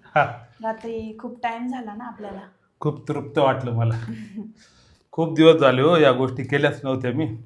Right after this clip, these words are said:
Speaker 2: अच्छा.
Speaker 1: आज एकदम मन भरून गेलं माझं.
Speaker 2: <laughs>
Speaker 1: आत्माच तृप्त झाला. दहा लाख सुद्धा एकदम क्षुल्लक वाटतंय तुम्हाला द्यायला. मी आज वीस लाख देऊन टाकतो तुम्हाला.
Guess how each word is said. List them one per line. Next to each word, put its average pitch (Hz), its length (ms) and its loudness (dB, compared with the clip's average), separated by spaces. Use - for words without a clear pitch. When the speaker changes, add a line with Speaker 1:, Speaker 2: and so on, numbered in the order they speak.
Speaker 2:
अच्छा. - 560 -20
Speaker 1:
आज 135 180 0
एकदम 147 300 4
मन 156 220 4
भरून 160 240 6
गेलं 156 200 2
माझं. 123 360 -2
Speaker 2:
<laughs> 240 640 -14
Speaker 1:
आत्माच 160 460 -4
तृप्त 151 280 -2
झाला. 120 300 0
दहा 147 240 6
लाख 165 180 6
सुद्धा 170 280 4
एकदम 165 400 4
क्षुल्लक 160 360 4
वाटतंय 143 380 4
तुम्हाला 127 240 0
द्यायला. 117 300 0
मी 127 160 -2
आज 135 260 4
वीस 143 260 -4
लाख 135 120 2
देऊन 120 220 -6
टाकतो 120 340 -10
तुम्हाला. 123 260 -10